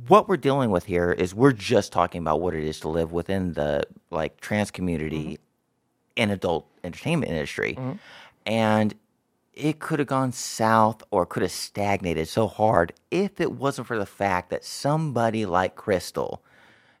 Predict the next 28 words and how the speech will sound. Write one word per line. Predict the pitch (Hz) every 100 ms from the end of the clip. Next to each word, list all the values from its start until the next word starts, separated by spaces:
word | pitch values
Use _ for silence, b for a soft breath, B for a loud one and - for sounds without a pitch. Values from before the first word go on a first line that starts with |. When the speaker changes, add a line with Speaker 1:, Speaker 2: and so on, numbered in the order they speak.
| -
Speaker 1:
that | 120 107 -
could, | 123 120 - _ _ _ _ _ _
like, | 113 107 101 -
advocate | 120 147 123 - 92 73 - _ _
Speaker 2:
Look | 151 -
past | 131 131
Speaker 1:
to | 135
Speaker 2:
the | 120
Speaker 1:
soft-, | 120 127 139 -
Speaker 2:
business. | -
Speaker 1:
to | - 131
soften | - 135 123 135 - 131
Speaker 2:
Yeah. | 120
Speaker 1:
the | 113 110
edges. | 127 120 - - - -
Speaker 2:
Yeah. | - - _ _ _ _ _ 113
Speaker 1:
In |
a | 101
male-dominated | 82 95 127 139 143 107 117 120 117 107 107 101 98 87
industry, | 104 104 107 - 107 101 95 95
like, | 78 87 82
in | 78
a, | 65 -
a | 90
male | 92 107 117 107
gaze-dominated | - 87 98 98 95 87 85 85 92 92 92 90 87 87
industry, | 90 95 - 92
Speaker 2:
Mm-hmm. | 113 113